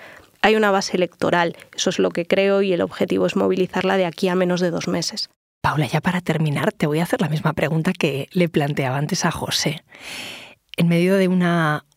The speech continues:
Speaker 2: ola conservadora, el gobierno progresista convoca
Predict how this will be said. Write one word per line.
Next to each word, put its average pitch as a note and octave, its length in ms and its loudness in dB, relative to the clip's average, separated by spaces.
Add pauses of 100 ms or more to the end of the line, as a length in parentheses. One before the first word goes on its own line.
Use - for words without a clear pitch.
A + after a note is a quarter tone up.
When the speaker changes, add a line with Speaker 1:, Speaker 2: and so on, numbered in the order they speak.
Speaker 2:
ola E3 260 4
conservadora, C#3+ 960 -2 (640)
el D3+ 180 -2
gobierno D#3+ 480 2
progresista D#3 680 -2
convoca D3 540 -2